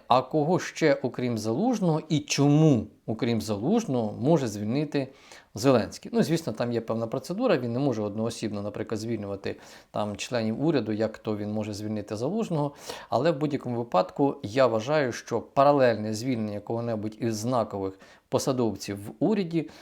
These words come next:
воно дещо зніме напругу довкола звільнення самого Залужного. Ну, по-перше, на місце Залужного, як я вже вам повідомляв, претендує очільник Головного управління розвідки Кирило Буданов. На посаду Генерального штабу очільника, ну,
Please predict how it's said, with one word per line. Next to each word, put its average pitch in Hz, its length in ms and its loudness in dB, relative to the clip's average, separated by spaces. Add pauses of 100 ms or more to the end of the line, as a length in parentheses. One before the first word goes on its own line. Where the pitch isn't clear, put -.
(140)
воно 147 300 2
дещо 131 640 0
зніме 123 380 0
напругу 127 440 -2
довкола 117 540 -2
звільнення 120 440 -4
самого 113 460 -4
Залужного. 95 560 -4 (460)
Ну, 180 100 0
по-перше, 151 420 2
на 131 100 2
місце 151 280 0
Залужного, 120 500 0
як 113 180 -4
я 120 60 2
вже 110 140 -2
вам 104 320 -4
повідомляв, 110 580 -2
претендує 110 600 -4 (380)
очільник 120 460 0
Головного 123 360 0
управління 110 420 -2
розвідки 104 380 -2
Кирило 101 360 -4
Буданов. 104 460 -4 (580)
На 127 240 2
посаду 123 880 0 (200)
Генерального 131 640 2
штабу 104 360 2
очільника, 95 760 -4 (180)
ну, 180 220 -2